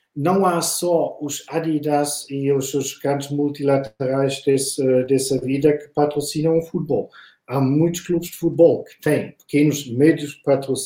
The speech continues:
patrocinadores que nem sequer sabem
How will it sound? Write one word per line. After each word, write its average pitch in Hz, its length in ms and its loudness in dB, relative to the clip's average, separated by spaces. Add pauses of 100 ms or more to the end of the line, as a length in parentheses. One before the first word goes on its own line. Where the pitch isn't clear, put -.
(160)
patrocinadores 104 960 -4
que - 180 -2
nem 156 180 2
sequer 143 340 2
sabem 139 720 0